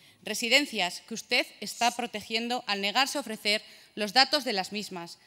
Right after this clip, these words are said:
Pero la verdad es imparable, señora consejera, y tarde o temprano todo saldrá a la luz y su gestión en esta crisis quedará al descubierto.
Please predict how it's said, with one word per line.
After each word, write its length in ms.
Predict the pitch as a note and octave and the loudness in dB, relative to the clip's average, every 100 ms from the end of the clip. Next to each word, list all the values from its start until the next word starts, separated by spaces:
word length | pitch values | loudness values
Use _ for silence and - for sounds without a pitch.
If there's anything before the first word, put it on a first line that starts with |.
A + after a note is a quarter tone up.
| _ - | _ -8
Pero 140 | G3 | -2
la 120 | G3+ G#3 | 2 2
verdad 260 | G#3 A#3+ D4+ | 4 2 0
es 160 | D#4 | -2
imparable, 480 | D4 B3 A#3 A#3+ G3 | -2 0 2 2 0
señora 320 | F#3+ F#3+ F#3+ | -6 -6 -6
consejera, 560 | F#3+ F#3 F#3 G3+ F3 E3+ - - - | -6 -10 -8 -4 -4 -6 -14 -18 -12
y 100 | G#3 | -2
tarde 260 | B3 C4+ | 0 2
o 20 | |
temprano 540 | D4 A#3+ B3 D4 F4 F#4 - | -2 -2 0 0 0 -6 -10
todo 340 | - C#4+ E4+ F#4+ | 0 0 0 -6
saldrá 460 | - F3+ G3 G#3 | -4 -2 0 2
a 60 | G3+ | 2
la 120 | F#3+ | 0
luz 200 | G3 F#3+ - - - | -2 -4 -8 -20 -12
y 60 | G3+ | -8
su 120 | A#3 | -6
gestión 440 | A3 G#3 C4+ B3+ | -6 -2 2 2
en 100 | A3+ | 0
esta 240 | B3+ - G#3+ | -4 -6 -6
crisis 480 | F#3+ F#3+ G#3+ G#3+ - - - | -6 -6 -6 -8 -12 -18 -6
quedará 480 | G3 G3 G#3+ G#3+ - | 2 4 4 2 0
al 120 | G#3 | -2
descubierto. 720 | G#3 G#3 A3 A3+ A3 F#3+ F3+ | -2 -6 -4 0 0 -2 -10